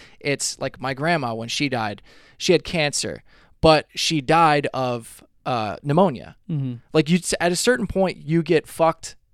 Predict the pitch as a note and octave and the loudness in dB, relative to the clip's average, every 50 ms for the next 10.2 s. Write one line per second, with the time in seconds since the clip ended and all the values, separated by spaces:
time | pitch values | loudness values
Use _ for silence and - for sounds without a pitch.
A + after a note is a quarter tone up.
0 | _ _ _ _ C#3 B2+ C3 C3 D3 C#3 C#3 C3+ C#3+ C#3 C3 A#2+ - C3+ C#3 C#3+ | _ _ _ _ -6 -4 -2 0 0 -2 -2 -2 -2 -4 -4 -6 -4 -2 0 2
1 | D#3 F3 F3 E3+ - D3+ C#3 C3+ D3+ D3 C#3 D3 C#3+ C#3 C#3 C3+ B2+ D#3 E3+ - | 2 2 0 -2 -2 -4 -2 0 0 0 0 -2 -2 -2 -4 -4 -4 -4 -6 -4
2 | - C#3+ C3 A#2+ B2+ - - C#3+ C#3+ - D3+ D3+ C#3 C3 C3 - C3+ A#2+ B2 D3 | -6 -6 -6 -6 -10 -6 -4 -4 -4 -2 -2 -2 -2 -2 -2 -2 -4 -2 0 0
3 | F3 F#3+ F#3 - B2+ A#2+ - - C#3 C#3 - - C#3+ C#3+ C#3+ D#3+ E3+ - - E3 | 0 0 0 -2 -4 -4 -2 -2 -2 -4 -2 -4 -4 -2 -2 -2 -2 -4 -4 -6
4 | D#3 D#3 D3+ D#3 F3+ E3+ D3+ D3+ D3+ C#3+ - - - D#3+ D#3 D#3+ C#3+ - - - | -4 -4 -2 -2 0 0 2 0 0 0 -2 -2 2 4 6 6 4 2 -2 -2
5 | G3 G3 D#3+ C3 B2 A#2+ A#2+ - - C#3 C#3 C#3 C3 - - - - C3 B2+ C3+ | -2 0 0 0 0 0 0 -2 -6 -6 -4 -4 -4 -6 -8 -14 -10 -4 0 2
6 | D#3 D#3+ C#3 C#3 D3 - - C3 - - C#3+ C3+ C#3 B2 B2+ B2+ A#2 A#2+ - - | 2 2 4 2 0 0 0 -2 2 2 2 2 2 0 -2 -4 -4 -4 -6 -2
7 | - B2 A#2+ G#2+ - C#3 C3+ C3+ A#2+ - D2 - - - F#3 F#3+ E3+ E3 C#3 B2+ | -2 -2 -2 -2 -4 -4 -4 -4 -4 -6 -10 -12 -2 0 0 0 2 0 -4 0
8 | B2+ D#3 C#3+ B2 B2+ - G#2 F#2+ A2 A2 G#2+ G#2 G2+ - - - - - - - | 0 0 0 0 -2 -4 -6 -8 -8 -10 -12 -14 -16 -18 -20 -20 -20 -20 -8 4
9 | E3 G3 E3+ - - B3+ F#3+ - C4 A3 G3 G3 A3 G#3 G#3 G3 F#3 F3 E3 - | 6 6 6 6 4 0 0 4 4 4 6 8 8 8 6 6 2 0 0 4
10 | E3+ F3 F3 - | 4 4 4 4